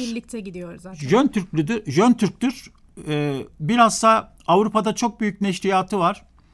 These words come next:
Speaker 1: Hı hı.
Speaker 2: Ee, Tarsusizade Münif aynı zamanda Türkiye'de Türk edebiyatında bin dokuz yüz dörtte Cumhuriyet isimli ilk risaleyi,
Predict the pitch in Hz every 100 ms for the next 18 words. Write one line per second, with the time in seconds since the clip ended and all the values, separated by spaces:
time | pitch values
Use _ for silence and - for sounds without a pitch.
0 | _ 233 220 220 - _ _ - 143 143
1 | 127 - _ _ _ - 180 185 202 196
2 | 190 220 226 226 254 - - _ - _
3 | _ - 180 247 226 226 226 214 214 226
4 | 196 226 208 208 - 220 214 180 175 180
5 | 175 - 175 196 247 - 127 175 214 214
6 | 214 214 185 202 160 190 190 _ 233 254
7 | - _ _ _ _ _ 165 196 233 262
8 | 285 233 - 190 175 165 143 - _ _
9 | _ _ _ - 294 247 - - - _
10 | _ - 160 - 226 202 196 226 277